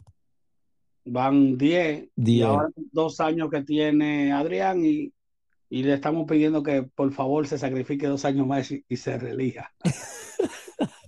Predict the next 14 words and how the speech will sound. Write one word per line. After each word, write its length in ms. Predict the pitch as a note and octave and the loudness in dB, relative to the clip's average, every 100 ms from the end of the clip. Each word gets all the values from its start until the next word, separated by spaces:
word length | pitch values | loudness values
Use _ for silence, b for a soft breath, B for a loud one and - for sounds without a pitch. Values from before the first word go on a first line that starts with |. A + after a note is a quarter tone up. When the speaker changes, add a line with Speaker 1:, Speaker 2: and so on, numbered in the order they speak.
| B B B - | B B B -4
Speaker 2:
Pero 340 | - D3+ D3 - D#3 C#3+ | -2 0 -2 -2 0 2
Máximo 580 | C#3+ D#3 F#3 A#3 G#3+ G#3+ | 4 4 2 0 2 2
no, 300 | G#3 G3 D#3+ | 0 -4 -4
no, 240 | C#3+ D#3 - | -6 -8 -6
no 200 | C#3 F#3+ | -4 -2
entró 400 | A3 G#3 D#3+ B2 | -2 0 0 0
ahí 200 | G#2+ G#2 | -2 -8
también. 380 | A2+ G#2 G2+ C3 | -12 -16 -12 -2
Speaker 1:
No, 180 | C#3 C#3+ | 2 2
Máximo 420 | C3+ C3+ D#3+ D#3+ | 2 0 -2 -2
al 80 | D#3+ | -2
contrario, 480 | F3 D3 C#3+ D3+ | -2 0 0 0
Máximo 400 | C3 B2+ D3 D#3 | 0 -2 0 0
quiso 640 | D#3 D#3 D3 E3 D#3+ D#3+ D#3 | 0 -4 -2 -4 -2 -4 -6